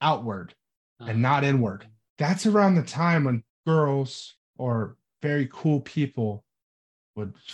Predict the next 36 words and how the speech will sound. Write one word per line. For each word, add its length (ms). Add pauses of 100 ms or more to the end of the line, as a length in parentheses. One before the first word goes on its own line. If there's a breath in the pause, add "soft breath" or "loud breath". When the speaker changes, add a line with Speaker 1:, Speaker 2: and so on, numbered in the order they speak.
(180)
Speaker 1:
feel 280
that, 260
that 260
love 260
in 80
the 80
air 220
or 60
that 260 (260)
electricity. 560
And 100
like, 180
"Wow, 180
that 180
Speaker 2:
Ah. 40
Speaker 1:
guy 220
has 260
got 260
some 200
magnetism. 560
What's 220
up? 140 (200 loud breath)
There's 140
something 200
special 380
about 200
him." 320
Speaker 2:
<laughs> 300
Speaker 1:
Well, 100
the 100
only 200
thing 200
I 40
was 200
doing 520 (280)
was 300